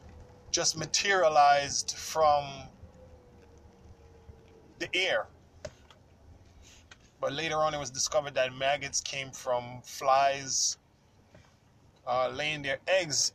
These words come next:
in the rotting meat, and that resulted in maggots. And then, <clears throat> you know, and it's not until, <coughs> excuse me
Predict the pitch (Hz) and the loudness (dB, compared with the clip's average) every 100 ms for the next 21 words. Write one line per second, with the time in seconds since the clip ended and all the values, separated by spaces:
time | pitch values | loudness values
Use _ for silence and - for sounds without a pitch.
0 | - 143 143 131 131 127 139 147 185 220 | -8 -6 -4 0 2 2 0 -6 -6 -6
1 | - - - - _ - - - - - | -12 -20 -20 -20 _ -20 -20 -20 -20 -20
2 | - - - - - - - - - - | -20 -20 -20 -20 -20 -20 -20 -20 -20 -20
3 | - - - 135 143 156 135 123 151 151 | -18 -16 -10 -4 0 0 0 2 2 2
4 | 147 139 - 151 139 180 202 123 - - | -6 -8 -8 -8 -2 2 2 0 -6 -8
5 | - - - - - - - - - - | -10 -14 -20 -20 -20 -20 -20 -20 -20 -10
6 | 143 160 156 156 151 151 - - - - | -6 -4 -2 -2 -2 -8 -12 -20 -20 -20
7 | - - - - - - - - - - | -20 -20 -20 -20 -20 -20 -20 -20 -18 -10
8 | - - 175 165 139 110 123 - - - | -2 0 0 -2 -6 -10 -14 -16 -20 -20
9 | - - - - 165 127 123 - - - | -20 -20 -20 -12 -4 -4 -4 -10 -20 -20
10 | _ _ _ - - _ _ - _ - | _ _ _ -20 -20 _ _ -20 _ -20
11 | - - _ - - - - 156 151 185 | -20 -20 _ -20 -20 -10 -4 -2 2 6
12 | 190 202 165 196 185 175 147 - - - | 8 6 4 4 4 4 -2 -12 -20 -16
13 | - - - - - - - - 1047 855 | -14 -14 -14 -20 -12 -6 0 4 6 4
14 | - - - - - - - - - - | 0 -14 -20 -20 -20 -20 -18 -18 -20 -20
15 | - - - - - - 156 180 131 117 | -20 -20 -20 -10 -6 -6 -6 -8 -8 -12